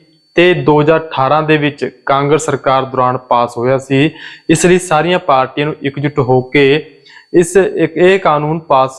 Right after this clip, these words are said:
ਕਰਵਾਉਣਾ ਚਾਹੀਦਾ ਹੈ। ਉਹਨਾਂ ਨੇ ਕਿਹਾ ਕਿ ਜਿਸ ਨੇ ਵੀ ਇਸ ਮਸਲੇ ਨੂੰ ਲੈ ਕੇ ਬੇ-, ਜਿਹੜੀ ਸਿਆਸਤ ਕੀਤੀ ਹੈ ਜਾਂ ਬੇਅਦਬੀ ਕਰਵਾਈ ਹੈ, ਉਸ ਦਾ ਇਨਸਾਫ ਮਿਲਣਾ ਚਾਹੀਦਾ। ਦੁੱਧ ਦਾ ਦੁੱਧ, ਪਾਣੀ ਦਾ ਪਾਣੀ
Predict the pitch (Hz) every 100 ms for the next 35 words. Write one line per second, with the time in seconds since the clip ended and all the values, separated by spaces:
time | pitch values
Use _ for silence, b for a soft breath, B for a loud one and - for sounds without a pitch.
0 | 160 - 156 127 110 120 117 117 139 -
1 | 165 175 170 165 160 151 - 170 180 B
2 | B - 139 185 214 208 190 196 - 190
3 | - 175 151 165 170 156 151 160 139 143
4 | 156 156 139 156 170 165 - 143 143 139
5 | 151 - - 156 151 143 139 139 139 139
6 | 135 127 135 143 131 117 B B B _
7 | 175 170 196 190 170 156 156 151 151 151
8 | 127 123 117 117 113 117 120 139 135 175
9 | 143 147 151 254 B B _ 160 165 185
10 | 185 180 139 127